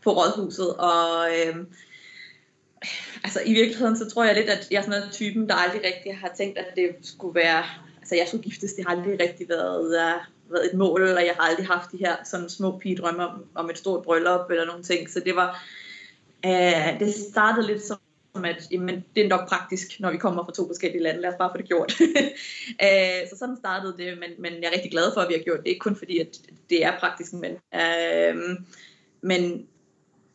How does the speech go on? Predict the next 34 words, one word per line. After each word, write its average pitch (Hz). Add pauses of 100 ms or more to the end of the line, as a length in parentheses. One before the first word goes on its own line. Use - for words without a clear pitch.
(400)
jeg 190
tror 202
i 185
virkeligheden, 180
at, 170
øh, 170 (240)
ja, 180
jeg 180
har 190
bare 175
fundet 190
mit 180
livs 190
kærlighed 180 (420)
i 190
et 175
andet 180
land, 190 (280)
og, 175
og 170 (300)
det 202
er, 180 (1400)
altså, 196
når 190
man 185
er 190
dansker, 196
så 214
er -
det 208
faktisk -
utroligt, 214 (100)
øh, 190
besværligt 208